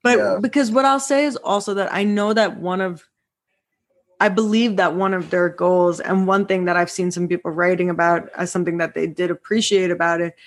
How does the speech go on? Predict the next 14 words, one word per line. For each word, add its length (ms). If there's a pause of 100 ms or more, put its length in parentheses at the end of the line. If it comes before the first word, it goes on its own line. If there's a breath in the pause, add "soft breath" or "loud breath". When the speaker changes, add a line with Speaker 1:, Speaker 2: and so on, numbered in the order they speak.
(240 loud breath)
Speaker 1:
was 140
also, 760 (400)
like, 480 (260)
not 520
to 240
drag, 800 (440)
um, 720 (1700)
like, 220
a 60
s-, 300 (100)
significant 880
trauma, 480 (200)
trauma 360
storyline 1080